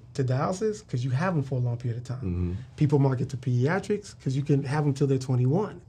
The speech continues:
Speaker 2: Mm.
Speaker 1: You don't have to keep looking for patients.
Speaker 2: Yeah.
Speaker 1: Right? So now you have a patient that's two months old,
Speaker 2: Mm-hmm.
Speaker 1: and you, you get awarded eighty-four hours. Well, Medicaid will pay for home health. Medicare pays for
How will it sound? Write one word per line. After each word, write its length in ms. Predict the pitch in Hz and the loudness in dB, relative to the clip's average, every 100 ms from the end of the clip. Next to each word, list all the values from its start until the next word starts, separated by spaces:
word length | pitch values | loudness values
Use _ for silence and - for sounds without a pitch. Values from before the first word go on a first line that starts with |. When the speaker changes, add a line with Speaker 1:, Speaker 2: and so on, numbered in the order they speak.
| - | -8
Speaker 2:
Mm. 300 | 101 98 196 | -4 -2 6
Speaker 1:
You 60 | 170 | 8
don't 80 | 180 | 8
have 100 | 185 | 4
to 60 | 147 | -2
keep 240 | - 165 | -2 4
looking 380 | 143 165 156 139 | 6 6 6 2
for 100 | 131 | 0
patients. 480 | 151 156 - - 95 | 4 4 2 -4 -4
Speaker 2:
Yeah. 240 | 92 82 - - | 0 0 -2 2
Speaker 1:
Right? 300 | 143 170 - - - - - - - | 4 4 0 -12 -20 -20 -18 -14 0
So 180 | 175 165 | 4 6
now 180 | 165 | 6
you 160 | 151 160 | 6 6
have 120 | 170 | 4
a 40 | 170 | 2
patient 380 | 180 170 160 | 4 4 4
that's 260 | 156 156 - - - - - - - | 4 4 -2 -14 -14 -14 -16 -20 -10
two 200 | - 196 | 0 6
months 240 | 175 151 151 | 6 6 4
old, 340 | 135 127 127 | 4 2 0
Speaker 2:
Mm-hmm. 320 | 104 98 101 110 - - | -2 0 0 -2 -6 0
Speaker 1:
and 140 | 131 | 4
you, 300 | 147 151 156 - - | 6 6 6 -2 -6
you 160 | 135 165 | 2 6
get 160 | 165 156 | 8 8
awarded 360 | 147 160 156 - | 6 6 4 2
eighty-four 440 | 160 156 151 139 | 2 4 2 0
hours. 380 | 127 127 - - - - - - - - | 0 -8 -16 -20 -20 -20 -20 -20 -12 4
Well, 340 | 151 156 147 - | 8 8 6 6
Medicaid 880 | 147 208 220 - 214 233 160 143 156 - - | 8 8 6 4 6 6 6 4 0 -10 0
will 120 | 147 | 2
pay 180 | 147 151 | 6 6
for 160 | 139 135 | 4 4
home 240 | 180 170 | 4 6
health. 280 | 120 120 - | 4 2 2
Medicare 460 | 139 139 131 147 139 | 2 4 4 2 4
pays 180 | 123 | -2
for 220 | - 127 | -2 -6